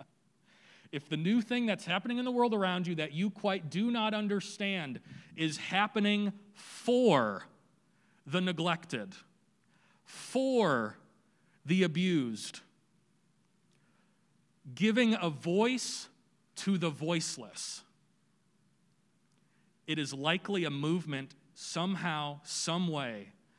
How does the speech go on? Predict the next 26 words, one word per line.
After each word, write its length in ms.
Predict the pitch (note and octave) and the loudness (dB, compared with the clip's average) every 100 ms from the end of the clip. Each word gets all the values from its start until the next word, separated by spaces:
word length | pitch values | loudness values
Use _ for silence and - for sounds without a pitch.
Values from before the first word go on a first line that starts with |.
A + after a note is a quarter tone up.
| _ _ - | _ _ -10
of 140 | B2 | -8
the 100 | B2+ | -8
Holy 340 | A#2+ D#3 E3 D#3+ | -6 -4 -4 -4
Spirit. 600 | - - C#3 A#2 A2 - _ _ _ _ _ _ _ _ _ _ | -6 -8 -8 -10 -16 -20 _ _ _ _ _ _ _ _ _ _
And 120 | B2 | -8
just 280 | A#2 D3 D#3+ | -2 -2 -2
because 300 | F#3 - E3+ | -4 -2 -4
it 100 | C#3 | -4
wasn't 340 | C3 C#3+ C#3 C3 | -4 -4 -4 -4
our 260 | B2 C#3+ C#3+ | 0 0 0
idea, 680 | C3+ C3 B2+ B2 A2 G#2+ B2 - _ - - | -2 -4 -4 -4 -4 -6 -10 -20 _ -20 -10
and 120 | A#2+ | -6
just 280 | C3 D3+ - | -4 -4 -4
because 400 | D3+ D#3 D3 B2 | -6 -4 -4 -4
we 240 | B2 D3 | -2 -2
don't 260 | D3 C3+ D3+ | -2 -6 -8
agree 580 | D#3 A2+ B2 C3 E3+ G3+ | -12 -10 -10 -4 -2 -2
with 280 | D3 A2+ - | -4 -8 -12
it, 360 | G2+ G#2 - - _ _ _ _ _ | -18 -18 -20 -20 _ _ _ _ _
doesn't 360 | D3 D#3 E3+ D3 | -4 -2 -4 -4
mean 220 | D#3 C#3 | -4 -4
it's 160 | B2 | -8
not 280 | B2+ C3 B2+ | -6 -4 -4
the 80 | B2 | -8
Holy 280 | A#2 B2 A#2+ | -6 -6 -6
Spirit, 640 | - - D3 B2+ A2 - | -8 -6 -4 -4 -8 -16